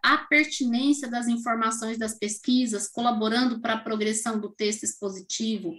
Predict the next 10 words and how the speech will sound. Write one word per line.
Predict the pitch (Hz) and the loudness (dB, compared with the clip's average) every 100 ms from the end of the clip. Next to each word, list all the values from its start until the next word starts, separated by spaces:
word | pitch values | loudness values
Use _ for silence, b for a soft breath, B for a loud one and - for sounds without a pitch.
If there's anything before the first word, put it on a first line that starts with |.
| B B B B B B | B B B B B B
O | 214 | -8
poema | - 214 233 240 | -2 2 4 4
Morte | 233 247 - 220 | 4 4 2 -2
e | |
Vida | 226 240 | -2 -2
Severina | - 240 220 208 233 233 220 - | -2 0 0 0 4 2 2 -4
traz | - 220 240 254 | 0 4 4 4
uma | 226 220 | 2 0
narrativa | 220 240 240 208 - 254 247 247 | 2 2 2 0 -2 0 2 4
intensa | 233 226 - _ 220 233 269 262 - 190 | 4 2 -4 _ 2 4 4 2 0 -4